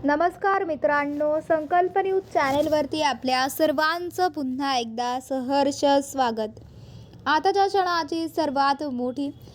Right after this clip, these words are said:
आणि महत्त्वाची बातमी समोर येत आहे. सविस्तर बातमी जाणून घेण्यापूर्वी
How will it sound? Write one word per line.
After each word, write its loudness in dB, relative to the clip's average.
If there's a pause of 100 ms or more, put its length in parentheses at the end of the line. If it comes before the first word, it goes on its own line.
(220)
आणि 0
महत्त्वाची 2
बातमी 0
समोर 2
येत 2
आहे. -2 (600)
सविस्तर 4
बातमी 0
जाणून 0
घेण्यापूर्वी -2